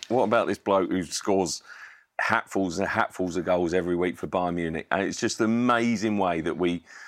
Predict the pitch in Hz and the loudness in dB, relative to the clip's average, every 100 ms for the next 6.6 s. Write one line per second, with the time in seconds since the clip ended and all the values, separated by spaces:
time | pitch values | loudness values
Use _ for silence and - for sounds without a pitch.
0 | - - 104 107 95 - - 101 107 95 | -20 -2 2 2 2 2 2 2 2 0
1 | 90 90 73 82 95 - 95 101 104 - | -2 -2 -2 -2 0 2 2 4 2 2
2 | 101 98 90 95 82 92 92 90 95 92 | 0 0 0 0 0 -2 -2 0 0 0
3 | 90 90 104 90 - - - 139 139 196 | -2 2 0 0 -10 -20 -4 -2 2 0
4 | 175 202 190 - 113 - 92 - 113 151 | 2 0 2 2 2 2 -2 0 0 2
5 | 139 - 170 147 135 120 101 117 101 90 | 0 0 -2 -2 -2 -2 0 0 0 0
6 | 104 110 104 113 110 | 0 0 0 0 0